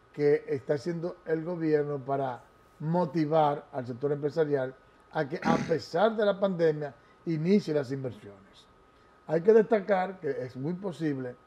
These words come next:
que muchas de esas inversiones en turismo posiblemente hayan sido negociadas por el pasado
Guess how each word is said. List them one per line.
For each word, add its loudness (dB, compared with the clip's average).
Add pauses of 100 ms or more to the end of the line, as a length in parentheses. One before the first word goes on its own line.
(400)
que 0
muchas -2 (360)
de 2
esas -2
inversiones -4
en 0
turismo -4 (340)
posiblemente -2
hayan -4
sido -2 (320)
negociadas -2 (360)
por -2
el -4
pasado -4